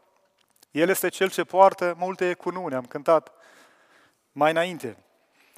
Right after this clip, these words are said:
De aceea El a primit numele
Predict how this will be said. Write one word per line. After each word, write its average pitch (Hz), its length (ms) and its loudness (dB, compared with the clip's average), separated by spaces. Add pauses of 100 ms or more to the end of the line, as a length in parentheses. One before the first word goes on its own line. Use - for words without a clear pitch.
(1700)
De 143 200 4
aceea 262 420 4
El 220 180 6
a 196 80 8
primit 185 480 -6
numele 151 800 0